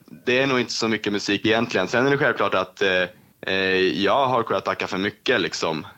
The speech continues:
Allt vad gäller gemenskap och värderingar och såna saker. Men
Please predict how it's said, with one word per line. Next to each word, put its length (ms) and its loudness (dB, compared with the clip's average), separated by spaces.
Allt 280 -2
vad 100 0
gäller 280 0
gemenskap 840 0
och 300 0
värderingar 760 0
och 160 0
såna 300 0
saker. 480 0
Men 320 -2